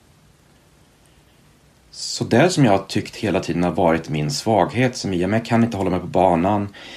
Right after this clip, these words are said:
Jag glömmer saker och ting, jag är förvirrad, jag har inget konstant humör utan det åker upp och ner. Jag blir uttråkad." Allt det försöker jag använda idag och inte skämmas för det.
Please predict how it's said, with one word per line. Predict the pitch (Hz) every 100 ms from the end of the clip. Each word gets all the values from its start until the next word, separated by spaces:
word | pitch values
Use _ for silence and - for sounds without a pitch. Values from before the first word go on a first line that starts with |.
| - -
Jag | - 76
glömmer | 95 139 147 143
saker | - 135 131 123
och | 123
ting, | 131 120 120 113
jag | 76
är |
förvirrad, | - 82 85 120 120 120 123 123 -
jag | 87
har | 87 82
inget | 80 76
konstant | - 78 73 73 76 73
humör | 76 113 135 131
utan | 101 78
det | 76
åker | 71 - -
upp | 120 -
och | 85
ner. | 113 120 117 - _ _ _ _ _ _ _ _ - - - - - -
Jag | 95
blir | 76 87
uttråkad." | 82 - 117 127 113 117 113 113 - _ - _ _ _ _ _ _ -
Allt | 151 160 -
det | 92
försöker | - - 85 -
jag | -
använda | 117 82 85 87 87
idag | 85 135 113 95 92 - _ _ _ _
och | - 120
inte | 117 -
skämmas | - 151 82 156 -
för | -
det. | -